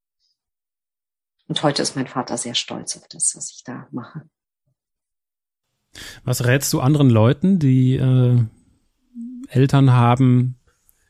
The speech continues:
Speaker 2: die dann vielleicht nicht so unterstützend sind und nicht so, ja, fast, schon fast motivierend?
Speaker 1: Ja, also da kann ich nur sagen,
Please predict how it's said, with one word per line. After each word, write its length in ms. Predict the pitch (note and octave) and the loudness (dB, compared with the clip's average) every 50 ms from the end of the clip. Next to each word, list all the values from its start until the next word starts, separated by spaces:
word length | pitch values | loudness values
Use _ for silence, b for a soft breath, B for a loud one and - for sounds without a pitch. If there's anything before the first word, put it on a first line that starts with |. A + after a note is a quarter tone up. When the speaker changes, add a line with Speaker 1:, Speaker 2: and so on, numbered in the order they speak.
| _ _ _ - | _ _ _ -4
Speaker 2:
die 100 | - A#2 | -2 0
dann 160 | A#2+ A#2+ A#2 | 2 2 2
vielleicht 380 | - - A#2+ A2+ A2+ G#2+ - - | 2 2 2 2 2 2 2 0
nicht 200 | B2+ B2+ - - | -2 -2 0 -2
so 260 | - D3+ D#3 D#3+ D#3 - _ _ | 0 2 2 2 0 -2 _ _
unterstützend 760 | _ - C3+ C3 - C3 - - C#3+ C3+ - - - D3 C3 - | _ -2 0 0 0 -4 -4 -4 -6 -6 -4 -2 -2 -2 0 0
sind 280 | C#3 C#3 D3 E3 - | 0 0 0 0 0
und 200 | C#3+ A#2 A2 A2 | 0 2 2 2
nicht 160 | A#2+ B2+ - | 0 0 -2
so, 300 | - C#3 C#3 C#3 C3+ C3+ C3 - - _ _ _ _ _ _ _ _ _ - | -2 0 0 2 2 0 0 -2 -8 _ _ _ _ _ _ _ _ _ -8
ja, 60 | A2 | -8
fast, 420 | - - - - - B2 - - | -8 -8 -10 -8 -8 -8 -6 -6
schon 140 | - - A#2+ | -6 -6 -6
fast 240 | - - A#2+ - - | -6 -6 -10 -6 -2
motivierend? 800 | A2+ C3 C3+ - D#3 D3+ B2 C#3 C3+ D#3 D3+ - E3 F3 F#3+ - | 0 0 2 2 2 2 2 2 2 2 2 2 0 -2 -2 -4
Speaker 1:
Ja, 100 | - - - - B B B B B B B B B | -6 -6 -6 -10 B B B B B B B B B
also 280 | - F3 D#3+ D#3 D3+ | -2 -2 0 0 -2
da 200 | D3+ - D#3+ E3 | -2 0 -2 -2
kann 160 | E3 - G#3 F#3+ | -2 -2 -2 -2
ich 80 | F3+ | 0
nur 120 | F3 E3+ D3+ | 0 -2 -2
sagen, 420 | C#3+ D#3 D3+ D3+ D#3 - - - | 0 -2 -2 -2 -4 -8 -10 -18